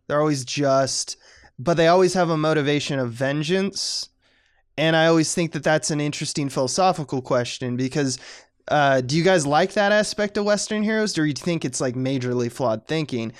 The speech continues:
is the question it forces us all to ask ourselves. And I think that the cost that you guys just, uh, you know, examined is exactly why Westerns work, and it's,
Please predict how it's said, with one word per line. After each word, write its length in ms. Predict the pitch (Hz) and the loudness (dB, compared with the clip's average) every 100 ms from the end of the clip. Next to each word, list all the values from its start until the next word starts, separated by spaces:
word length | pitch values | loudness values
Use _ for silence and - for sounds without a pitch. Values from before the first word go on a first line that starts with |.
| - - | -18 -4
is 140 | 151 | -2
the 80 | 151 | 0
question 320 | 190 185 175 | 2 0 0
it 140 | 147 - | -2 -4
forces 500 | - 160 160 135 127 | -2 -2 -2 -4 -4
us 160 | 120 | -4
all 140 | 127 120 | -2 -2
to 60 | 107 | 0
ask 340 | 120 147 - | -2 -4 -8
ourselves. 480 | - - - - - - - | -12 -8 -8 -8 -14 -20 -12
And 100 | - | -2
I 80 | 147 | 0
think 240 | 151 156 - | 0 -2 0
that 460 | 143 135 127 123 | 2 2 0 -2
the 80 | 139 | -6
cost 500 | - 165 160 135 - | -2 2 4 2 -4
that 140 | 139 | -4
you 120 | 127 127 | -2 -2
guys 240 | 123 120 | -2 -2
just, 260 | 127 123 113 | -4 -4 -4
uh, 260 | 127 120 - - - | -2 -2 -4 -6 -6
you 140 | 135 | -6
know, 160 | 120 113 | -4 -4
examined 540 | 120 135 139 127 113 - - - | -4 -2 -2 -2 -6 -8 -20 -8
is 140 | 143 | -4
exactly 640 | 135 127 120 139 139 143 131 | -2 0 2 2 0 0 0
why 720 | 127 127 131 131 117 110 123 - - _ | 0 0 2 2 0 -2 -4 -10 -20 _
Westerns 500 | 139 135 - 127 117 | -2 -2 -4 -6 -6
work, 500 | 117 123 147 - - - | -4 -2 -2 -6 -18 -10
and 120 | 135 | -6
it's, 260 | 127 - | -6 -8